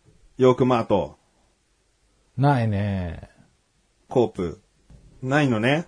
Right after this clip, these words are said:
Speaker 1: もうスーパー。
Speaker 2: ない。
Speaker 1: スーパーの、ないのね。で、今日さっき話した、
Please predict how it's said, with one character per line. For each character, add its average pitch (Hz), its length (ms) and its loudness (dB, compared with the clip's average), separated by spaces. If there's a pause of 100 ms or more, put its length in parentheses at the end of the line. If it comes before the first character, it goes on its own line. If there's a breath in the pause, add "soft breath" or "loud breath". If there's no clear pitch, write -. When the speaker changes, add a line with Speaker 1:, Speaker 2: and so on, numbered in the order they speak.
(200)
Speaker 1:
も 110 160 -6
う - 20 -6
ス 117 60 -2
ー - 20 4
パ 160 80 6
ー。 - 160 4
Speaker 2:
な 101 60 -2
い。 117 40 -6
Speaker 1:
ス 180 120 8
ー 175 120 12
パ 156 100 4
ー 135 60 4
の、 127 220 0
な 147 260 4
い 180 60 6
の 131 100 4
ね。 180 220 2 (240 soft breath)
で、 190 100 4
今 208 320 10
日 175 60 10
さ 196 120 4
っ 190 100 -8
き 160 100 0
話 165 380 2
し - 80 -18
た、 170 340 4